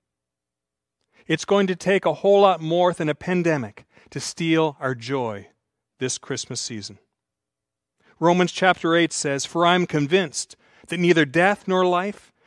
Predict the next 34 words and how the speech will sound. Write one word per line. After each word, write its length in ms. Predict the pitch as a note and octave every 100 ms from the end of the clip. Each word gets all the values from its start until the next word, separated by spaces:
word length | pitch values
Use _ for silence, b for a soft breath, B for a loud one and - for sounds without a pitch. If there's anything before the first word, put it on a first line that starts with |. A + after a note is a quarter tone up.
| b -
neither 300 | F3+ E3 D#3+
angels 500 | E3+ G3+ F3+ F#3+ -
nor 160 | E3+
demons, 640 | D#3 E3+ F3+ D#3 A#2 G#2+ -
neither 260 | D3+ D#3
the 140 | C#3 C#3
present 520 | - - A3 G3+ F#3+
nor 120 | F#3+
the 100 | F3+
future, 480 | - F#3+ G3+ - F3+
nor 200 | E3 E3
any 180 | G#3+ A3+
powers, 720 | G3 F#3+ C#3 G#2+ A2 - - b b b b
neither 300 | D#3+ D#3+ C#3+
height 440 | - F#3 G#3 - - -
nor 180 | C3+
depth, 520 | C3 E3 F#3 - - - b b
nor 180 | C#3 C#3 -
anything 480 | G#3 A3+ - G#3+
else 300 | G3 F3+ -
in 80 | D3
all 240 | D3+ D#3+ F#3
creation 720 | - E3+ E3 E3 - G#2+ G2 B B B
will 200 | F#3 G3+
be 200 | F#3+ F#3
able 220 | F#3+ F#3
to 140 | F3
separate 580 | - G3+ F#3 E3+ D3 B2
us 220 | G#2 -
from 180 | - D3
the 80 | C#3
love 260 | C#3+ D#3
of 140 | D3+ C3+
Christ, 540 | - C#3+ A2 - -